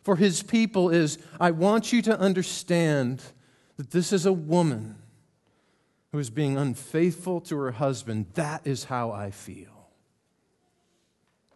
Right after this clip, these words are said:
And so, for you and I, we have to ask the hard question as God puts the mirror of his holiness right in front of us, don't we? We have to ask the very hard question of ourselves as we peer into the mirror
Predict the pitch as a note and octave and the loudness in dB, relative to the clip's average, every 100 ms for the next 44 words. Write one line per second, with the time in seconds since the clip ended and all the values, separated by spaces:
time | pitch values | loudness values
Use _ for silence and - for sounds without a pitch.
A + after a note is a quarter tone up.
0 | _ _ _ _ _ _ _ _ _ D3 | _ _ _ _ _ _ _ _ _ -8
1 | - G3 F#3+ - - _ _ _ _ _ | 0 2 0 -6 -20 _ _ _ _ _
2 | - F3 G3+ F#3+ F3+ D3 G2 G2+ - F3+ | -2 2 4 4 4 2 -2 -10 -6 -2
3 | F#3+ G3+ G3 G3 D#3+ D3 - - B2+ E3+ | 2 2 0 -2 0 0 -2 -4 -2 4
4 | F3 F3+ - F3+ D#3 - C#3 B2+ C3+ - | 4 2 -2 0 0 0 -4 -2 -2 -6
5 | - F3+ F#3 F#3 F3+ - G#3 F#3 - D#3 | -16 -4 4 4 2 2 2 2 0 2
6 | D#3 F#3 F3+ D#3+ C#3 C#3+ B2+ - F#3 F#3 | 6 6 6 6 4 2 -6 2 4 4
7 | D#3 C#3+ B2+ - E3+ G3 E3 D#3 F#3 F3+ | 4 2 0 2 2 4 2 0 0 2
8 | D#3+ A#2+ A2 - - D3 - A2 G#2 G#2 | 2 0 -6 -10 -6 -6 -4 -10 -10 -14
9 | _ _ _ _ _ _ _ _ _ _ | _ _ _ _ _ _ _ _ _ _
10 | _ F3+ F3 G3 G3 E3+ G3 G3+ - - | _ 4 6 6 6 6 6 6 2 4
11 | F3+ C#3+ A#3 A3+ A3+ G3+ D#3 G#3+ G3+ F3 | 4 6 6 8 8 6 8 8 8 4
12 | - A3 G#3 - G3 F3+ D#3 D#3+ - A3 | 0 2 2 2 4 6 4 2 0 4
13 | G#3 F3+ D3+ D#3 D#3+ F3+ - A#3 G3+ G#3 | 8 8 4 -2 0 -2 4 4 6 6
14 | F#3 F#3+ E3 E3 G#3 G3+ E3+ | 4 2 2 4 6 6 4